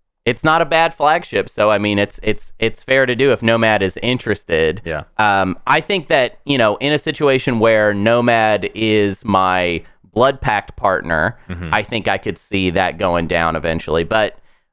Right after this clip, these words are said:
Speaker 1: most of the time, I would say Nomad's probably not even gonna give you that. But I, I've been playing a lot of Nomad lately as research for the eventual episode, and I can't decide who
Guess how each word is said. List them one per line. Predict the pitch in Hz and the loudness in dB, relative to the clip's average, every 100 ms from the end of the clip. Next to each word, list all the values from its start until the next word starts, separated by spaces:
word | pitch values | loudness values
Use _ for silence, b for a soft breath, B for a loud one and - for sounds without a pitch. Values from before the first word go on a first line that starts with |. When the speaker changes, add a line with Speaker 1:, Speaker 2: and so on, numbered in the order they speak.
| - | -2
Speaker 1:
most | 190 233 | -2 0
of | |
the | 190 | -4
time, | - 160 143 | -2 0 0
I | |
would | 131 120 | -2 0
say | 123 | 0
Nomad's | 110 117 110 - | 2 2 0 0
probably | 117 98 | 0 2
not | 98 | 0
even | 87 | 0
gonna | 85 82 | -2 -4
give | 95 107 | -2 -2
you | 92 | 0
that. | 82 80 76 - | 0 0 0 -4
But | 104 127 - | -4 -4 0
I, | 120 147 - | 0 0 0
I've | 160 | 0
been | 156 | 0
playing | - 151 127 | -2 0 2
a | |
lot | 104 98 | 2 2
of | |
Nomad | 98 98 95 | 2 2 2
lately | 90 104 95 90 - | 2 2 2 -2 -2
as | 101 92 82 | -2 -2 -2
research | 101 104 104 90 | -4 -2 -2 -4
for | 104 | -2
the | 95 | 0
eventual | 87 107 92 | 0 2 0
episode, | 107 95 78 73 | 0 -2 -2 0
and | 90 | 0
I | 123 | 0
can't | - 127 | -2 -4
decide | 87 - 107 107 | -4 0 0 0
who | 90 156 101 | 0 -2 -2